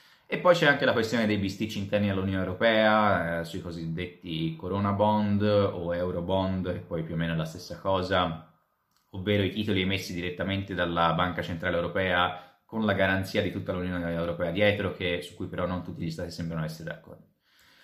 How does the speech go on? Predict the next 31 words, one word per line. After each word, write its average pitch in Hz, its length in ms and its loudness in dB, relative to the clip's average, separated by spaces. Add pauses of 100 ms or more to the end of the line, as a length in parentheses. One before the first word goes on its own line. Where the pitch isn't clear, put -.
(240)
Ma - 480 0
il 123 160 -6
tempo 147 460 0
è 131 140 0
tiranno, 117 540 2
amici 92 320 -4
miei, 117 540 0
i, 107 140 -12
i 95 60 -8
dieci 98 260 -2
minuti 104 380 0
sono 90 240 -4
finiti 107 540 -2
e 90 140 -8
finiscono 85 460 -8
in 82 120 -4
fretta, 95 400 -4
sempre 98 360 -4
più, 82 160 -10
ogni 98 220 0
giorno 92 280 -2
più 82 100 -6
in 82 80 -4
fretta, 98 360 -6
il 80 100 -6
tempo 82 240 -6
scorre 90 280 -8
sempre 85 260 -8
più 82 120 -6
veloce, 87 420 -6
eh, - 180 -12